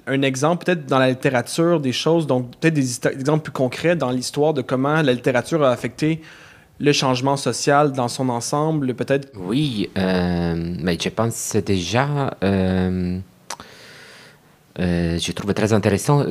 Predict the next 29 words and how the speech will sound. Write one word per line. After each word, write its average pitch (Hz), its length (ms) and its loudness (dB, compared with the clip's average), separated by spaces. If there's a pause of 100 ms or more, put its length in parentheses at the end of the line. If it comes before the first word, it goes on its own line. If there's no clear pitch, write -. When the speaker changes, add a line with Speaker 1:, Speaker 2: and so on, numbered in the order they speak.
Speaker 2:
tout 110 140 -8
ce - 180 -12
qu'a 92 280 -4
dit 90 260 -6
Lorraine, 98 520 4
parce - 220 -6
que - 100 -8
c'est - 160 -4
vraiment, 90 380 2
euh, 101 380 4
il 85 80 2
y 85 80 0
a 87 80 4
la 82 80 0
création, 101 880 2 (140)
mais 90 140 2
c'est - 280 -2
l'acte 87 760 0 (440)
social 131 1160 0 (520)
qu'on 95 180 -2
fait 117 280 -2
à 95 100 2
travers 95 580 -2
la 82 120 -2
création. 87 720 0
Speaker 1:
Mhm. 78 240 -4
Speaker 2:
Donc 80 240 -10
ça, - 160 -8
c'est, 82 320 -2